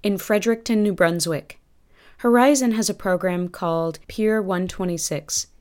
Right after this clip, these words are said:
Peers Engaged in Education and Recovery. It's a community-based addiction and mental health service.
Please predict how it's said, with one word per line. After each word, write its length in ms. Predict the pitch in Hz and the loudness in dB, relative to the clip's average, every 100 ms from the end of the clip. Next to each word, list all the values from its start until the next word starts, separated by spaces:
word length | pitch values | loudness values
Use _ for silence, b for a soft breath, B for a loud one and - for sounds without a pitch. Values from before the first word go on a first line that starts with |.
| - | -12
Peers 480 | - 226 240 247 - | 0 6 6 4 -2
Engaged 640 | 214 202 185 180 180 165 - | -2 -2 2 2 0 -6 -6
in 200 | 180 175 175 | -6 -4 -4
Education 680 | 180 240 233 202 - 196 - | -2 -2 -2 -2 -2 -4 -4
and 100 | 175 | -6
Recovery. 600 | 165 180 156 156 139 139 b b b b b b | -6 -6 -6 -6 -8 -14 b b b b b b
It's 160 | 214 | -2
a 60 | 233 | -2
community-based 920 | 233 226 247 294 294 214 180 180 - - | 0 2 4 4 2 4 2 2 -4 -6
addiction 520 | 165 185 - 208 196 | -4 -4 -4 -4 -4
and 200 | 185 175 | -2 -2
mental 200 | 165 165 | -2 -6
health 280 | 165 240 233 | -2 -4 -2
service. 580 | - 160 143 135 - | -4 -4 -4 -8 -10